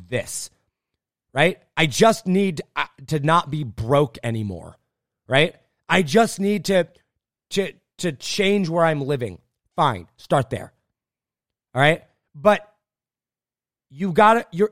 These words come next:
you gotta continually, continually reinvent yourself. This is not something that you go into the future once, design it, go build it, and then think your life is gonna be hunky-dory and over. No. You are constantly going and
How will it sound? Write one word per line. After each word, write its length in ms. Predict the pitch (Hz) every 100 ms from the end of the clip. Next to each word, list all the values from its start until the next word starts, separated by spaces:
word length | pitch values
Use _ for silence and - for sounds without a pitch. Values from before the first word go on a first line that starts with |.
| _
you 120 | 165 180
gotta 180 | 208
continually, 920 | 208 196 165 - 170 226 226 208 170
continually 680 | - 160 160 175 208 202 180
reinvent 420 | 156 165 147 151 151
yourself. 360 | 127 113 95 - _
This 160 | 202 180
is 80 | 180
not 280 | 196 233
something 480 | - 214 202 185 160 - -
that 100 | 185
you 140 | 180
go 260 | 143 185 202
into 140 | 202
the 60 | 190
future 320 | 156 196 180
once, 260 | 165 165 160
design 400 | 165 143 165 185
it, 100 | 165
go 120 | 170
build 240 | 147 165
it, 40 | 156
and 120 | 156
then 120 | 156
think 220 | 156 160
your 120 | 156 151
life 200 | 151 151
is 100 | 127
gonna 120 | 143
be 80 | 143
hunky-dory 500 | 151 147 143 139 135
and 80 |
over. 220 | 139 123 98
No. 340 | 170 165 - _ _ _ _
You 140 | 180
are 100 | 202
constantly 640 | - 160 196 220 - 202
going 400 | 160 180 190 156 - _
and 200 | 170 160